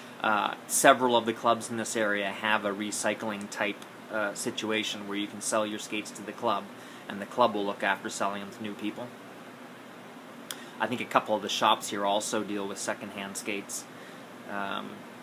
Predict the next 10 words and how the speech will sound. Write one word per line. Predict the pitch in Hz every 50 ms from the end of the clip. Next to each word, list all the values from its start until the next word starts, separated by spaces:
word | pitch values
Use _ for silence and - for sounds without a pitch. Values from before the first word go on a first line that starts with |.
| - - - - - - - - - - - - - - - - - - - - - -
a | -
couple | - 117 - 113
of | 110 104
the | 104 104 101 101 - - - -
skating | - - - - 120 110 104 101 98
boutiques, | 98 95 - - 107 101 - - - - - - - - - - - - - - - - - - - - - -
skating | - - - 120 110 104 104
service | 104 - 113 107 95 101 - -
pa-, | - - - 113 101 - -
places. | 117 113 104 - - - 98 -